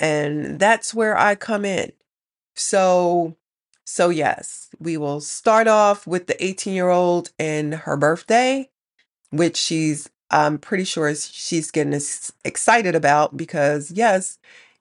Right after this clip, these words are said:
it comes with us celebrating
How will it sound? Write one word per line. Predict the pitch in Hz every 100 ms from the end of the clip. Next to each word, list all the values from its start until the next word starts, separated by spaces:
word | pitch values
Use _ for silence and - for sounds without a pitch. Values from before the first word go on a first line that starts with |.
| -
it | 220
comes | - 233 220 208 180
with | 190 185 180 180 _ _ _ _ _ _ _ _ _
us | 156 160 165 - -
celebrating | - - - 180 151 147 131 135 127 143